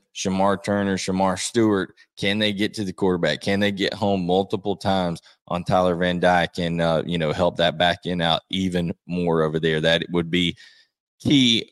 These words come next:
for me. And then I wanna see Vanderbilt's offensive line, okay?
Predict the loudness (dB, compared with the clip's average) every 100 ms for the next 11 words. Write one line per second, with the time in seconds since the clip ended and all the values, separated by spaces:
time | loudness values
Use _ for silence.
0 | _ -2 2 4 2 0 -2 2 4 2
1 | -2 _ _ _ _ _ _ _ _ _
2 | -2 2 2 4 2 2 0 0 0 2
3 | 2 0 2 4 4 4 2 4 0 -4
4 | -2 2 4 4 2 -4 _ _ -6 2
5 | 2 2